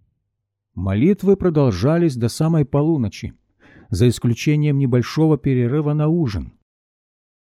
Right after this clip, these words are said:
Мы молились и плакали перед Богом, рассказывая Ему обо всех своих грехах, в которых Он обличал нас. Исповедь продолжилась почти весь следующий день.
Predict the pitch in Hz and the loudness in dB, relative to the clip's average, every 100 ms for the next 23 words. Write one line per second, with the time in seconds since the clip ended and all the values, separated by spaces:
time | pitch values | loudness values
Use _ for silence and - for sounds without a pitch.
0 | _ _ _ 90 151 165 165 175 190 180 | _ _ _ 0 2 4 4 2 2 0
1 | - 165 143 156 165 170 165 147 151 151 | -2 -4 -2 0 0 2 2 2 2 2
2 | 135 143 123 90 62 _ _ _ _ 113 | 2 2 2 -2 -10 _ _ _ _ 0
3 | 131 - - 165 165 160 160 156 151 147 | 0 0 0 0 2 2 2 2 2 2
4 | 160 165 156 147 131 - 170 156 143 151 | 2 0 0 -2 -4 0 0 0 -2 2
5 | 160 143 143 - 160 143 - _ - - | 2 2 -2 0 -2 -2 -6 _ -20 -2
6 | 135 - 139 - 151 151 139 131 135 - | 2 4 2 2 2 2 2 0 -2 0
7 | 156 131 127 120 - - _ _ _ _ | 2 4 2 2 -2 -12 _ _ _ _
8 | _ _ _ - - - 156 160 - 160 | _ _ _ -20 -20 -2 0 0 0 0
9 | 160 - 143 139 156 160 147 151 143 - | 0 0 0 2 2 2 2 0 -2 -4
10 | 139 - - 160 123 156 156 - 147 165 | -6 -6 -4 -2 2 0 0 -2 -2 0
11 | 156 156 - 151 135 156 104 | 2 0 -2 -4 0 0 0